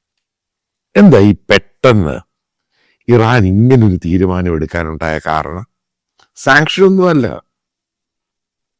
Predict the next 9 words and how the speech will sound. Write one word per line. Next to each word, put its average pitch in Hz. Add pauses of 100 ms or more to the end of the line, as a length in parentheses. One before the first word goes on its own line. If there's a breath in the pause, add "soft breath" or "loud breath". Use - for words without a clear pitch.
(760)
വീണ്ടും 139 (240)
ഇസ്രായേലിന്റെ 113 (140)
പൊട്ടൻഷ്യൽ 95 (140)
ത്രെട്ട്. - (1400)
ഇസ്രായേൽ 120
പറഞ്ഞു 107
വീണ്ടും 78
അറ്റാക്ക് -
ചെയ്യും. -